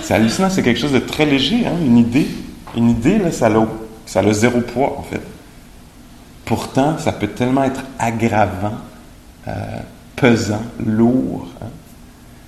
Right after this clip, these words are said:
Alors, dans la méditation, on découvre ça. On découvre qu'une, une idée, en fait, est légère. On découvre ça, on ne savait pas.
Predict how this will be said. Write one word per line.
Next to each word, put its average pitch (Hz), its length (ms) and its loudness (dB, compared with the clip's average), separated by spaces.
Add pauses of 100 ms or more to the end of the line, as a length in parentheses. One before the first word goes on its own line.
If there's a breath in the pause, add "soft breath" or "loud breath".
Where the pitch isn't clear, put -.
(120)
Alors, 98 180 -2
dans 101 220 4
la 117 120 6
méditation, 107 540 -2
on - 20 -2
découvre 110 600 -4
ça. - 140 -10 (540)
On 104 40 -6
découvre 131 300 -8
qu'une, 101 380 -2 (260)
une 101 160 0
idée, 101 300 0
en 120 100 -2
fait, 127 200 -6 (220)
est 98 40 -4
légère. 98 640 -2 (3250)
On - 100 -8
découvre 104 560 -2
ça, - 140 -4
on 104 60 -2
ne 104 40 -4
savait 98 280 -2
pas. 110 220 -8